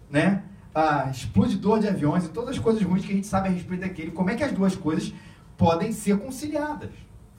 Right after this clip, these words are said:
Vamos tirar, sair do avião, sair lá da Colômbia e pousar aqui no Rio de Janeiro. Esse exemplo eu já usei aqui algumas vezes. Vamos pousar ali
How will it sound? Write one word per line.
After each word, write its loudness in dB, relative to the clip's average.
Vamos -4
tirar, 2
sair 2
do 4
avião, 2
sair 0
lá 2
da -2
Colômbia -2
e 2
pousar 0
aqui 0
no -2
Rio 4
de -10
Janeiro. -2
Esse -6
exemplo 2
eu 2
já 6
usei 0
aqui -6
algumas -6
vezes. -8
Vamos -6
pousar 0
ali -2